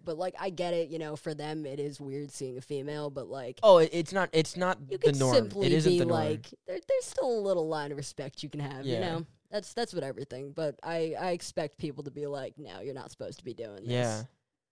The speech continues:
Speaker 2: Ew.
Speaker 1: Yeah. It's, it's gross, but, like, it's, it's funny at the same time 'cause it just motivates me more to be like, "All right, well, I'm gonna go and do it,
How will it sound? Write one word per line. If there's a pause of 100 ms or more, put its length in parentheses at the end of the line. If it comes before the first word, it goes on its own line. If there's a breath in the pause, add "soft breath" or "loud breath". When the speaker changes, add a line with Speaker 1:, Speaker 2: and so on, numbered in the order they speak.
(640)
Speaker 2:
Ew. (200)
Speaker 1:
Yeah. (240)
It's,
it's
gross,
but,
like, (160)
it's,
it's
funny
at
the
same
time
'cause
it
just
motivates
me
more
to
be
like,
"All
right,
well, (580)
I'm
gonna
go
and
do
it,